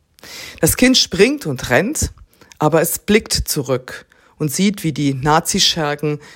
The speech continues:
ihre Mutter und ihren kleinen Bruder ermorden. Stunden später verlasse ich das Jüdische Museum,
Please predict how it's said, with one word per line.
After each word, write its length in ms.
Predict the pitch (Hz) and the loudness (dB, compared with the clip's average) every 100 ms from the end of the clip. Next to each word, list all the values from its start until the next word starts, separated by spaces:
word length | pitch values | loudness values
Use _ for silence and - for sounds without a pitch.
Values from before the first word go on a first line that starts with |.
| - | -6
ihre 220 | - 175 | 0 2
Mutter 360 | 165 151 156 120 | 4 4 4 2
und 280 | 143 - 156 | 0 -2 -2
ihren 260 | 143 151 | 0 0
kleinen 400 | 151 139 127 151 | 0 0 0 0
Bruder 480 | 151 - 139 139 135 135 - | -4 -4 2 4 4 -2 -14
ermorden. 640 | - 170 156 123 110 - - _ _ _ _ _ _ _ _ _ _ - - - - - | -2 2 2 2 -2 -8 -16 _ _ _ _ _ _ _ _ _ _ -16 -14 -14 -16 -6
Stunden 320 | - 240 240 | 2 4 6
später 480 | 240 - 196 247 240 | 2 4 4 4 0
verlasse 420 | - 196 180 - | 2 4 4 2
ich 140 | 143 135 | -4 0
das 260 | 147 135 | -2 -2
Jüdische 340 | 165 165 165 151 | -2 -2 -2 -2
Museum, 560 | 151 143 151 175 185 | -2 2 4 4 2